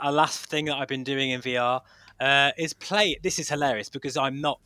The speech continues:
this kind of person at all. I'm more of a f-, flight sim nerd than anything else in V R. I spend ninety-five percent of my time nerding, or, you know, about flying in different places and God knows what. But I did play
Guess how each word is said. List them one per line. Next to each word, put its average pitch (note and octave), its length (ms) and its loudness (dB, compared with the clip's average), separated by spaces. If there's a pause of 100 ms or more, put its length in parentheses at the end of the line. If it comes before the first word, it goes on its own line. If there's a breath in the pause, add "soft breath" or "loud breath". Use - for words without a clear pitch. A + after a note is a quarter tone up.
(220)
this C3 200 -6
kind B2 260 -4
of A2+ 80 -8
person A#2+ 360 -6
at G#2+ 140 -8
all. A2 240 -2 (320 soft breath)
I'm B2+ 320 4 (120)
more C3+ 180 -2
of A2+ 80 -2
a A2+ 40 0
f-, - 280 -10
flight C#3 280 0
sim A2+ 440 -6
nerd A2+ 340 0 (100)
than G#2+ 120 -8
anything C3 320 0
else G#2 220 4
in G#2+ 80 -2
V G#2+ 180 2
R. G2+ 140 8
I G2 40 4
spend A2+ 300 2
ninety-five B2+ 480 4
percent A2 240 -2
of - 20 -8
my G#2+ 120 2
time G2+ 400 2 (640 soft breath)
nerding, A2+ 640 6
or, A2 200 2
you A#2+ 80 -4
know, G#2 260 4
about G#2+ 360 6
flying G#2+ 540 4
in G#2 100 -6
different - 320 -8
places G#2+ 500 -4
and G2+ 140 -10
God A2+ 200 -2
knows G#2+ 220 -4
what. F#2+ 260 -4
But - 180 0
I C3+ 140 8
did E3+ 420 4
play C3+ 440 2